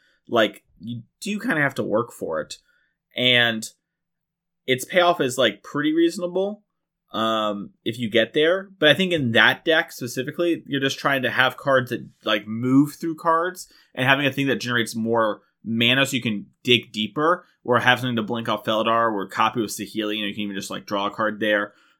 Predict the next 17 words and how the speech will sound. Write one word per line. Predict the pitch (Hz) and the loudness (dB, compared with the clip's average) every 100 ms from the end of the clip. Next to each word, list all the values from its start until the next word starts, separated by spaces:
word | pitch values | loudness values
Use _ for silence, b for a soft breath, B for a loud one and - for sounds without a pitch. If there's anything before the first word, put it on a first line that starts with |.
| _ | _
Um, | 98 95 92 - - | -8 -6 -8 -10 -4
not | 131 120 | -4 -2
the | 117 | -2
best | 113 - | -2 -2
in | |
the | 113 | -4
world, | 101 | -4
but | |
something | 92 107 | -4 -8
you | 101 | -6
can | 98 | -6
do | 104 | -4
with | 104 117 | -4 -2
it, | |
I | 107 | -2
think | 123 139 131 | -2 -2 -2
is | 117 - | -4 -8